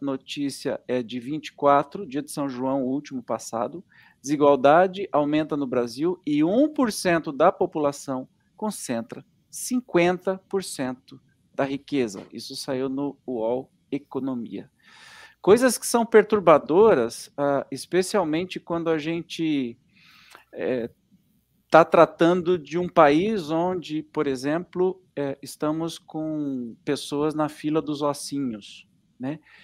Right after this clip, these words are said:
E que tão com tanta fome que comem, ah, os ossinhos crus, né? O que sobra, aquele restinho de carne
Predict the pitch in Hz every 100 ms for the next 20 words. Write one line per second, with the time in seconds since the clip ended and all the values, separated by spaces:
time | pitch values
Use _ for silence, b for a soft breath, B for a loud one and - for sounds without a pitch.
0 | b 127 - 143 - 156 147 147 - 202
1 | 196 151 - 170 190 139 123 - 151 -
2 | 180 196 214 233 240 _ b b b b
3 | - 156 156 147 135 135 - - 151 165
4 | 156 - 180 202 196 - - 190 190 151
5 | - - - 156 160 135 - - - 185
6 | 143 - - 147 156 151 - 196 185 175
7 | 160 151 131 123